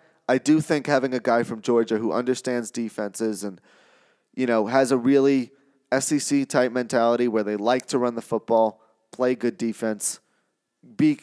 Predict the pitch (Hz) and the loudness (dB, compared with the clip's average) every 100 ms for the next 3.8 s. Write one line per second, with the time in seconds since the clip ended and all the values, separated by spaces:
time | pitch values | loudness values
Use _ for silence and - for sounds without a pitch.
0 | _ 143 - - 147 143 139 135 131 120 | _ -8 -6 -2 0 0 0 -2 -2 -2
1 | 123 123 110 110 - 113 110 107 - 113 | 0 2 2 0 -2 -4 -2 -6 -8 -6
2 | 117 110 - - - 123 156 143 123 120 | -6 -8 -14 -20 -4 -4 -2 0 4 4
3 | 117 110 - 110 113 98 - 87 | 2 -2 -4 -8 -4 -4 -4 -10